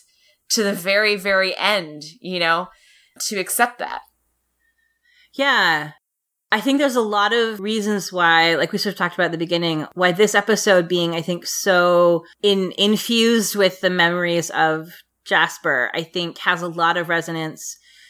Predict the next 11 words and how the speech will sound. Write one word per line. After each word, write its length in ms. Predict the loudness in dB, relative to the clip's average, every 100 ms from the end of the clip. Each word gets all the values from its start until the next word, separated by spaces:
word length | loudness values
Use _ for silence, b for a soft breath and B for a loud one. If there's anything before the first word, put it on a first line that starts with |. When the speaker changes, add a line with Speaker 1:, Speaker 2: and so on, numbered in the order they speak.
| b -6
Speaker 2:
to 140 | 0
a 40 | 2
lot 300 | 4 4 4
of 120 | 4
these 240 | 2 0
storylines. 640 | 0 2 2 2 0 -2 -4
And 120 | -4
I 80 | -4
think 380 | -4 -4 -4 -8 -20 _ -6
in, 800 | -2 0 2 2 0 0 -2 -6 _
in 180 | -2 -2